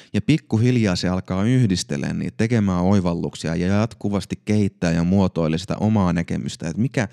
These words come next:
mikä on tää mun systeemi, mikä on tää mun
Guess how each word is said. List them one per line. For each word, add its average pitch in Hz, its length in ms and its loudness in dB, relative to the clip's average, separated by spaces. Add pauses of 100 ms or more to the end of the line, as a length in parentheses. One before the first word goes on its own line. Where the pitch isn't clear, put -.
(320)
mikä 143 200 0
on 117 140 2
tää 101 160 0
mun 104 680 2 (560)
systeemi, 87 640 0
mikä 101 220 0
on 104 140 -2
tää 92 200 -4
mun 92 460 -2